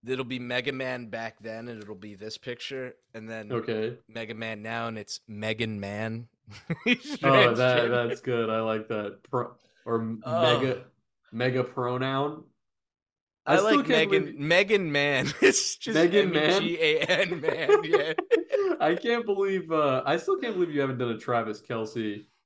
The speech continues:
Speaker 1: Ah,
Speaker 2: It
Speaker 1: dude,
Speaker 2: is
Speaker 1: I was
Speaker 2: y-
Speaker 1: thinking about it, but then I was just like, I think I just fell asleep.
Speaker 2: I still think
Speaker 1: <laughs>
Speaker 2: you should. I mean,
Speaker 1: Well,
Speaker 2: I,
Speaker 1: dude,
Speaker 2: I would
Speaker 1: it's
Speaker 2: say
Speaker 1: start-,
Speaker 2: s-
Speaker 1: dude, this thi-, this weird thing is happening where it's like,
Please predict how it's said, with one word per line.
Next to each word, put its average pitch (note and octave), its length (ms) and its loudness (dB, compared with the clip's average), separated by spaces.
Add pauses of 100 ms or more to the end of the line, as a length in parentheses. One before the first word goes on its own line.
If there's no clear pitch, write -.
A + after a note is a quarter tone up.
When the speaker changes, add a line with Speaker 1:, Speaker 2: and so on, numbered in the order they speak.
(240)
Speaker 1:
Ah, B3+ 320 0
Speaker 2:
It D3 60 4
Speaker 1:
dude, G3 140 2
Speaker 2:
is A#3+ 60 0
Speaker 1:
I A3+ 180 4
was D#4+ 200 -2
Speaker 2:
y- C4 60 -8
Speaker 1:
thinking A3+ 340 -2
about G#3 240 0
it, G3 100 -2
but F#3+ 80 -14
then F#3+ 140 -4
I F#3 80 -2
was F3+ 120 -2
just F3 220 -10
like, C#3+ 500 -8 (720)
I C#3 40 -8
think A3 200 -8
I A#3+ 80 2
just G#3+ 220 -6
fell C#3+ 200 -4
asleep. A2+ 580 -10 (1200)
Speaker 2:
I C#3 160 -2
still A3+ 300 4 (100)
think C3+ 320 2
Speaker 1:
<laughs> - 20 -6
Speaker 2:
you B2 140 -6
should. A2+ 760 -2
I C#3+ 80 2
mean, E3 360 2 (280)
Speaker 1:
Well, C4+ 120 2
Speaker 2:
I, E4 40 4
Speaker 1:
dude, F#4+ 100 6
Speaker 2:
I F#4 40 4
would - 100 4
Speaker 1:
it's G#3+ 100 -2
Speaker 2:
say A3 120 0
Speaker 1:
start-, - 160 4
Speaker 2:
s- - 80 -16
Speaker 1:
dude, B3 200 -8
this A3 240 -4
thi-, B3+ 240 -6
this A3+ 220 -8
weird A#3 380 -8
thing A3 180 0
is F#3+ 100 -2
happening C#3+ 600 -2
where C3 180 -4
it's C3 240 -4
like, C3 360 -2